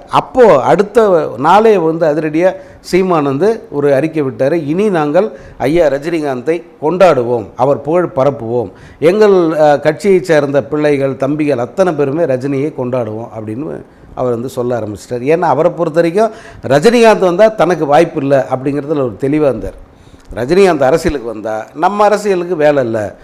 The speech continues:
நம்ம அரசியல் அதுல எடுபடாது, நம்மால வந்து அங்க வரவே முடியாது, ரஜினிகாந்த் தான் சி எம் ஆவாருங்கிறது அவருக்கு தெளிவா தெரிஞ்சிருந்தது. அதனால வந்து அவர் கடுமையா எதிர்த்தார். ரஜினிகாந்த் எப்போ வரலன்னாரோ உடனே வந்து அவர் ரஜினிகாந்தை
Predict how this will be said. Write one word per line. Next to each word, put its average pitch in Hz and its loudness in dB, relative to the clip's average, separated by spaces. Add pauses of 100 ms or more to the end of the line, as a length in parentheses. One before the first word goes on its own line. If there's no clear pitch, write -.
(280)
நம்ம 180 2
அரசியல் 185 4
அதுல 135 0
எடுபடாது, 120 -4 (440)
நம்மால 226 4
வந்து 196 4
அங்க 175 0
வரவே 175 4
முடியாது, 147 0
ரஜினிகாந்த் 170 2
தான் 180 2
சி 165 0
எம் 151 0
ஆவாருங்கிறது 143 0
அவருக்கு 139 -2
தெளிவா 156 2 (140)
தெரிஞ்சிருந்தது. 156 0
அதனால 170 2
வந்து 180 -2
அவர் 151 0
கடுமையா 139 -4
எதிர்த்தார். 120 -6 (480)
ரஜினிகாந்த் 220 4
எப்போ 175 4
வரலன்னாரோ 131 0
உடனே 190 4
வந்து 185 2
அவர் 165 2
ரஜினிகாந்தை 147 -4